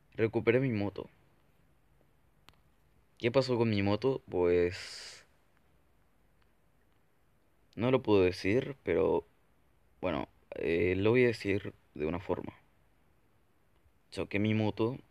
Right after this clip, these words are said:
y, pues, lo tuvieron que reparar. Y bueno, aquí está. Pero ¿para qué necesito una moto y un auto?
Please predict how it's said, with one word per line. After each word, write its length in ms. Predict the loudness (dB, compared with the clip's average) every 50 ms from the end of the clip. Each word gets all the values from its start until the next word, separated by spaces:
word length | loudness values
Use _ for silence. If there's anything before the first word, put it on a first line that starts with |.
| _ _ _ _ _ _ _ _ _ _ _ _ _ _ _ _ _ _ _ -10
y, 100 | -10 -8
pues, 680 | -4 -2 0 0 0 -2 -4 -10 -14 -14 -16 -18 -20 _ _ _ _ _ _ _ _ _ _ _ -8
lo 140 | -6 -6 -4
tuvieron 400 | -2 2 2 4 4 2 0 -2
que 100 | -4 -4
reparar. 380 | -4 -4 -2 0 -2 -2 -2 -6 -14 -20 _ _ _ _ _ _ _ _ _ _ _ _ _ _ _ _ _ _ _ _ _ _ _ _ _ _ _ _ _ _ _ _ -20 _ _ _ _ _ _ _ _ -4
Y 60 | -2
bueno, 200 | -2 0 0 -2
aquí 180 | -2 -2 -4
está. 280 | -6 -6 -6 -10 -10 -10 -10 _ _ -4
Pero 280 | 0 2 4 4 4 4
¿para 220 | 2 2 2 2
qué 220 | 2 0 -4 -4 -6 _ _ _ _ _ _ _ _ _ _ -8
necesito 520 | -6 -6 -6 -6 -6 -6 -6 -4 -2 -2
una 100 | -2 0
moto 400 | 0 0 -2 0 -2 -4 -6 -6 _ _ -8
y 100 | -4 -2
un 80 | 0
auto? 280 | 0 -2 -2 -4 -8